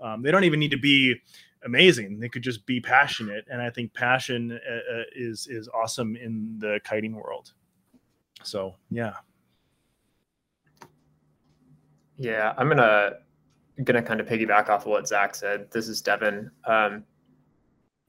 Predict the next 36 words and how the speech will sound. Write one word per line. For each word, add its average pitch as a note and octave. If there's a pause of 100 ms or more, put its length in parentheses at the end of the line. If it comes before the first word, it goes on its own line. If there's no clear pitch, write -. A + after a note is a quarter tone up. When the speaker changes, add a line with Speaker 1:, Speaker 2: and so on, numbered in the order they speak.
(600)
Speaker 2:
yeah, A2+
I A2
think A#2
that, A2
that A2
stardom A2
concept G#2+
and G#2
everything, G#2
it G2+
is G#2+
kind G#2+
of G#2
more G#2
of G2+
just - (720)
respect G#2+
and G2+
kind G2+
of G2+ (640)
getting A2
along G#2
this G#2
line G#2
of, G2
like, G2
"Wow, G2
they're G2
really G2
good G2+
at F#2+
what G2+
they G2+
do." A#2
Like, G2+ (920)
and G2+